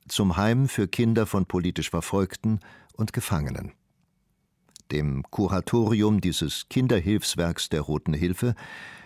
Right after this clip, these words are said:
gehörten so namhafte Unterstützer wie Heinrich Zille, Thomas Mann, Albert Einstein oder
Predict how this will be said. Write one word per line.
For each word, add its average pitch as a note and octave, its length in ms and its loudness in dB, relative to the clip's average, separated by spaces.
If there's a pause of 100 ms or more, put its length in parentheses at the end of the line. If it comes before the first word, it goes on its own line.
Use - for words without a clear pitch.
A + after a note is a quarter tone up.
gehörten A#2+ 480 4
so G#2+ 220 4
namhafte A2 560 4
Unterstützer F#2+ 720 2
wie E2+ 220 2
Heinrich D#2 520 -2
Zille, G2+ 540 0
Thomas E2 420 0
Mann, D#2+ 420 0
Albert F#2+ 340 -2
Einstein F2 640 0
oder A#2 360 -4